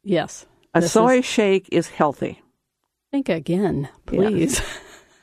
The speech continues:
Speaker 2: You know, research presented at the sixty-third Annual Meeting of American Society for Reproductive Medicine,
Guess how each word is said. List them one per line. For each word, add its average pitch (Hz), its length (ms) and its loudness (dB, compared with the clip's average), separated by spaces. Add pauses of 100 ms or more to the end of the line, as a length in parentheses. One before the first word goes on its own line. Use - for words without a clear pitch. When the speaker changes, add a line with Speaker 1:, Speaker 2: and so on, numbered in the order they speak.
(240)
Speaker 2:
You 202 80 4
know, 202 80 6
research 233 540 2
presented 190 500 2
at 156 180 0
the - 60 -4
sixty-third 190 800 0
Annual 190 380 2
Meeting 165 460 2
of 135 100 0
American 165 480 2
Society 160 600 0
for 139 200 -2
Reproductive 165 840 0
Medicine, 151 560 0